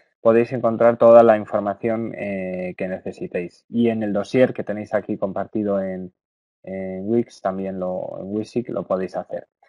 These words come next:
¿Qué es Escuela veintiuno? Bueno, Escuela veintiuno es un proyecto que tiene como objetivo rediseñar la escuela del siglo veintiuno. ¿Qué quiere decir rediseñar la escuela del siglo veintiuno?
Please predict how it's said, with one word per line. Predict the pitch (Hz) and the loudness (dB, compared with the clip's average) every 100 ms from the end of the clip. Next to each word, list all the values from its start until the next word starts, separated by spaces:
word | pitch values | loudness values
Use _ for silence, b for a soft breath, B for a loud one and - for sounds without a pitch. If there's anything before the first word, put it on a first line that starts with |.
| _ | _
¿Qué | 170 175 | 6 6
es | 170 | 4
Escuela | 139 147 127 | 2 6 8
veintiuno? | 107 95 98 95 | 6 0 -6 -4
Bueno, | 107 110 | -4 -4
Escuela | - 165 165 | -2 2 2
veintiuno | 156 143 135 120 | 2 0 -2 -2
es | 117 - _ _ | -6 -12 _ _
un | 160 165 170 - | 2 2 -2 -6
proyecto | - 110 107 101 - - 92 | 0 2 4 0 -4 -10 -8
que | - | -6
tiene | 101 139 117 98 | 0 0 0 -2
como | 113 107 104 | -4 -2 -2
objetivo | 101 - 110 160 165 196 214 _ _ _ _ | -2 -4 -2 2 2 2 -2 _ _ _ _
rediseñar | 107 110 110 - 113 123 156 190 - _ _ | 0 0 0 -4 -4 4 4 2 -8 _ _
la | 117 107 104 | -2 0 0
escuela | - 139 151 170 165 | -2 0 4 4 2
del | 104 101 | -6 -8
siglo | - 110 101 | -2 0 0
veintiuno. | 95 90 92 85 80 - _ _ _ _ | -2 -6 -10 -10 -12 -18 _ _ _ _
¿Qué | 139 | 2
quiere | 160 165 | 8 8
decir | 143 160 | 8 2
rediseñar | 143 139 131 135 131 127 | 4 2 0 -2 0 4
la | 120 | 2
escuela | - 127 110 | 4 6 6
del | 107 | 4
siglo | 117 107 | 0 -4
veintiuno? | 101 95 98 95 98 | -4 -6 -8 -8 -10